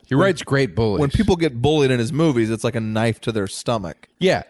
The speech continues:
Speaker 2: And
Speaker 1: He
Speaker 2: that's,
Speaker 1: writes great
Speaker 2: that's
Speaker 1: bullies.
Speaker 2: much more realistic than, like, the bully who's, like, kinda fucks with you a little bit
Speaker 1: The
Speaker 2: or,
Speaker 1: bully pulls
Speaker 2: or
Speaker 1: the,
Speaker 2: knocks your lunch out of your
Speaker 1: the,
Speaker 2: hand.
Speaker 1: the main character's name is Cunningham.
Speaker 2: Yeah.
Speaker 1: And the first scene where you see him getting bullied is a guy with a leather jacket and long hair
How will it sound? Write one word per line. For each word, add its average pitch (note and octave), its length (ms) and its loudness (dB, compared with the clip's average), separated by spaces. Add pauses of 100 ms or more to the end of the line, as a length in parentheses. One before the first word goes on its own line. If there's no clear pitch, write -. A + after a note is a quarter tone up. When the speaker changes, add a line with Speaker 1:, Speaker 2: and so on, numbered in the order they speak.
(260)
Speaker 2:
And B2 120 -2
Speaker 1:
He D3+ 40 4
Speaker 2:
that's, E3+ 120 4
Speaker 1:
writes F3+ 180 0
great D#3+ 140 2
Speaker 2:
that's C#3+ 120 0
Speaker 1:
bullies. D#3+ 260 2
Speaker 2:
much D#3+ 60 -2
more D3 180 4
realistic B2 540 2
than, A2 120 -4
like, G#2+ 160 -4
the A2 60 -10
bully G#2+ 340 -2
who's, G2+ 220 -6
like, F#2 220 -8
kinda G#2+ 300 -6
fucks - 320 -8
with - 80 -18
you F#2 100 -8
a - 20 -6
little F#2 180 -6
bit D3 160 0
Speaker 1:
The C#3 60 -2
Speaker 2:
or, - 20 -2
Speaker 1:
bully F#3 300 2
pulls F3 260 0
Speaker 2:
or - 20 -2
Speaker 1:
the, B2 60 -2
Speaker 2:
knocks B2 280 -2
your A#2+ 120 -2
lunch A#2 300 -2
out G2 160 0
of F#2+ 60 -2
your E2 80 -4
Speaker 1:
the, F2 60 -4
Speaker 2:
hand. F2 140 -8
Speaker 1:
the D3 60 2
main F#3 280 0
character's D#3 460 2
name D3 180 2
is B2 80 -2
Cunningham. G#2 840 0 (300)
Speaker 2:
Yeah. G2 200 -10 (340)
Speaker 1:
And B2 380 0
the A#2+ 80 2
first C#3+ 340 0
scene D3 160 0
where C#3 80 2
you C3 80 2
see - 140 -4
him C3 80 0
getting B2 240 0
bullied A2+ 440 2
is A2 300 -2
a A2 100 0
guy A#2 300 0
with A#2 160 -2
a A#2 60 -8
leather A2+ 460 -2
jacket A#2+ 340 -4
and G#2+ 180 -4
long A2 280 -2
hair G2+ 320 -2